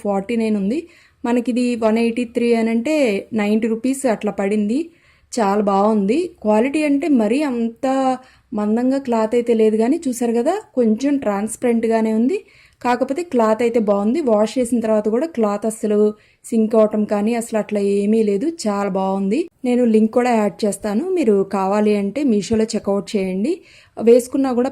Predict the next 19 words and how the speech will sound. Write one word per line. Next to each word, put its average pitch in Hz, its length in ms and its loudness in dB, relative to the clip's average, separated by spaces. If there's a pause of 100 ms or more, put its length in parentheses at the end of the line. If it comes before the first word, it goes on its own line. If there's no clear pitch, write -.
(100)
ప్యాంట్ 208 340 0
అయితే 226 240 -2
చాలా 202 400 0
కంఫర్టబుల్గా 208 680 0
ఉన్నాయి, 214 300 -2 (140)
నాకైతే 214 440 -2
చాలా 202 240 0
బాగా 196 240 -2
నచ్చింది. 208 480 -2 (220)
ఇక్కడ 220 200 0
చూసారు 202 320 -6
కదా 220 200 -2
గ్రే 202 180 0
కలర్, 208 300 -4 (440)
చెప్పాను 247 380 -2
కదా 277 220 -4
చాలా 220 260 2
కలర్స్ 226 340 0
ఉన్నాయి. 247 280 -2